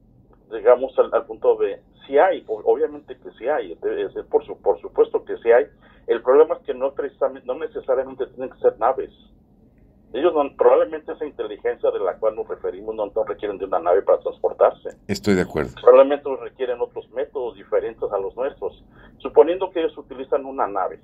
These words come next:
Speaker 1: para transportarse, quiere decir que entonces su nave es compatible con el oxígeno de la Tierra.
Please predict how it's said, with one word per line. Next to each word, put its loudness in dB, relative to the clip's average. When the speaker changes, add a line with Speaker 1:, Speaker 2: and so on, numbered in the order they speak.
Speaker 1:
para 2
transportarse, -8
quiere 2
decir -10
que -4
entonces -6
su -14
nave 2
es -16
compatible -2
con -4
el -2
oxígeno -2
de 4
la -2
Tierra. -2